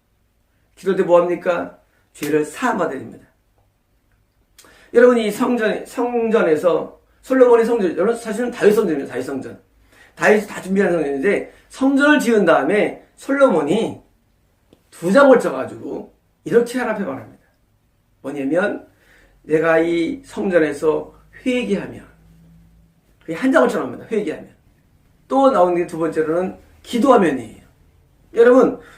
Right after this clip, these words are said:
우리가 뭘 기도해야 되냐고요, 여러분? 여러분, 기도의 반은요,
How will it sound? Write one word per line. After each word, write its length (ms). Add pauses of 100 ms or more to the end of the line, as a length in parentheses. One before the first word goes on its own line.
(100)
우리가 380
뭘 320
기도해야 300
되냐고요, 320
여러분? 380 (680)
여러분, 220
기도의 460
반은요, 840